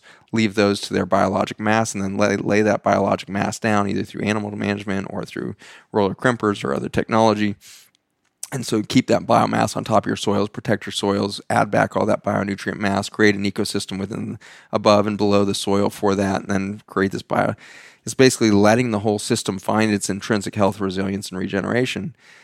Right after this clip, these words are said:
And so we've slowed down revolution. We've slowed down the emergence of humanity and the planet's potential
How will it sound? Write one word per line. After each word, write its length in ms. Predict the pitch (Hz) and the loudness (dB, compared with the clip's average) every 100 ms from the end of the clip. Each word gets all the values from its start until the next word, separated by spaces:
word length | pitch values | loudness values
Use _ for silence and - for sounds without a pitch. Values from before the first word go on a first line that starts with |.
| _ | _
And 140 | - 110 | -8 -4
so 280 | - 104 101 | 2 2 2
we've 520 | 98 110 104 - - | 2 0 -2 -10 -14
slowed 480 | - - 151 147 120 | -8 2 4 4 4
down 720 | 110 117 120 107 98 98 101 - | 2 4 4 4 0 -6 -12 -2
revolution. 680 | 110 104 101 104 104 104 | 2 2 4 2 2 -2
We've 160 | 95 92 | -4 -4
slowed 380 | - 120 120 101 | 0 2 4 2
down 600 | 107 113 110 104 101 110 | 2 4 2 0 -6 -6
the 240 | 101 98 98 | -4 -2 -2
emergence 600 | 98 104 110 110 104 - | -2 2 2 2 -6 -4
of 380 | 95 101 - - | -4 -6 -20 -18
humanity 600 | 117 110 104 101 95 95 | -8 -4 -2 -2 -2 -2
and 120 | 98 | -4
the 60 | - | -6
planet's 380 | - 98 101 - | -6 -4 -4 -8
potential 640 | - 147 156 - 95 | -6 -2 -2 -2 -6